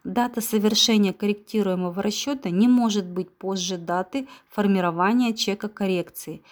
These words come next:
Если у вас отсутствуют достоверные сведения о дате совершения корректируемого расчета, укажите дату из расчетного периода, в котором осуществлен этот расчет.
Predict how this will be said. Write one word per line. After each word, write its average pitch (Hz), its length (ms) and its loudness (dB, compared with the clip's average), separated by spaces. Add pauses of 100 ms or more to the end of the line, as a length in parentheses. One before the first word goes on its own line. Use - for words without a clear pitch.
(320)
Если 240 300 -2
у 233 80 2
вас 226 240 2
отсутствуют 233 800 -6
достоверные 202 720 0
сведения 226 720 0
о 196 80 -4
дате 190 380 -4
совершения 185 680 -2
корректируемого 185 800 -4
расчета, 185 580 -6 (400)
укажите 262 480 0
дату 202 420 0
из 196 260 -4
расчетного 190 640 -4
периода, 233 560 0 (240)
в - 120 -20
котором 226 440 0
осуществлен 202 840 -2
этот 196 320 -6
расчет. - 440 -6